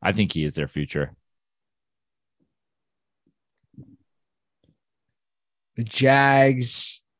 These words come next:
Speaker 2: and then the Texans. So you have Jacksonville, six and a half wins. The Texans, four and a half.
Speaker 1: All right, so I'm going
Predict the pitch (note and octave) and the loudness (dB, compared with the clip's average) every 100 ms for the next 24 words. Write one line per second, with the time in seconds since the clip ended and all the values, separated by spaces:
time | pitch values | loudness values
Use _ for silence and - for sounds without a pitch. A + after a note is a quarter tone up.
0 | - G2+ G2+ G2 F#2+ F2+ - G#2+ F2 - | -12 -6 -2 -2 -4 -6 -2 -2 -2 -2
1 | E2 D2 D#2+ - F2+ F2 F#2 G2 F2+ E2+ | -6 -6 -8 -4 0 2 2 4 4 2
2 | E2 - _ _ _ _ _ _ _ _ | 0 -6 _ _ _ _ _ _ _ _
3 | - - B2 B2 - A2+ G#2+ G2 - - | -10 2 4 4 2 2 0 0 -2 -2
4 | A#2 A#2 G2+ F#2+ F#2+ F2+ F#2 F2+ E2 D#2+ | -2 -2 -2 -2 -2 -4 -6 -4 -4 -6
5 | D#2 - - F2 - F#2 F2 G2 D#2 - | -10 -14 -14 -10 -2 -2 -2 -6 -6 -10
6 | - - F#2+ F2 D2+ C#2+ C2+ A1+ G1+ - | -16 -10 -6 -4 -6 -6 -8 -10 -14 -20
7 | _ _ _ _ _ _ _ _ _ _ | _ _ _ _ _ _ _ _ _ _
8 | _ _ _ _ _ _ _ _ _ _ | _ _ _ _ _ _ _ _ _ _
9 | _ _ - - _ _ _ _ _ - | _ _ -20 -20 _ _ _ _ _ -4
10 | F2+ G2 F2 - F#2 G2+ G#2+ G2 F#2 | 2 4 2 0 0 2 4 4 2